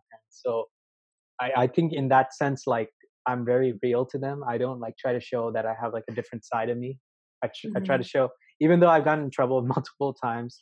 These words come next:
Speaker 1: uh, or, like, you know, they, you know, they're upset with me, but, you know, this is me. I try to be as straightforward as possible so I don't have any issues. But, yeah.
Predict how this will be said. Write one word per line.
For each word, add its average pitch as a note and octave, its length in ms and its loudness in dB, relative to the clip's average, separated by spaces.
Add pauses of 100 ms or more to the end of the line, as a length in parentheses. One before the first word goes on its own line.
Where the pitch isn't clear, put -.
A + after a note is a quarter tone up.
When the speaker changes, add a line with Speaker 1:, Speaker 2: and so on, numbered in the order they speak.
(440)
Speaker 1:
uh, A#2 280 0 (180)
or, B2 80 2 (140)
like, A2 200 -4
you A#2+ 100 -4
know, A2 80 -4 (140)
they, A#2 120 0 (340)
you C3 60 -8
know, A#2+ 120 -4
they're A2+ 200 2
upset A#2+ 260 -4
with - 160 -10
me, A#2 60 -6 (160)
but, A#2 120 -4 (460)
you B2+ 60 -2
know, A2+ 160 -2
this C3 160 -8
is C3 80 -2 (100)
me. C3 60 0 (280)
I B2 40 0 (120)
try C3+ 180 2
to B2+ 100 -4
be C3+ 40 2 (100)
as A#2 120 -12
straightforward A#2+ 480 -2
as - 60 -20 (100)
possible A2+ 400 -8
so - 120 -12
I A#2 80 -6
don't A#2 180 -10
have A2+ 160 -10
any A2 180 -10
issues. - 300 -16 (880)
But, A2 140 -14 (180)
yeah. A#2 140 -16